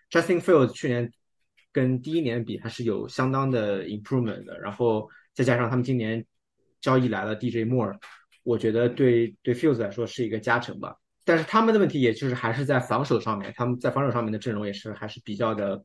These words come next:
薄弱。那最后的话是 Packers，呃，也是因为我们不知道 Jordan Love 会是一个什么样的 quarterback。其实 Packers 在这个 division 的排名完全 depends on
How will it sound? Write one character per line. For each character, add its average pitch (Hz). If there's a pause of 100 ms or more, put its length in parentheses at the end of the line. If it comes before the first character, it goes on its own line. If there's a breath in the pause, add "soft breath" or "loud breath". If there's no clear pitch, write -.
薄 -
弱。 104 (960)
那 147 (340)
最 208
后 214
的 147
话 131
是 117 (140)
Packers， 147 (600)
呃， 113
也 127
是 156
因 208
为 185 (160)
我 135
们 135
不 180
知 170
道 175
Jordan 151
Love 131
会 151
是 131
一 123
个 113
什 -
么 95
样 139
的 117
quarterback。 104 (380 soft breath)
其 -
实 156
Packers 170
在 147
这 143
个 131
division 123
的 113
排 113
名 110
完 120
全 131
depends 117
on 104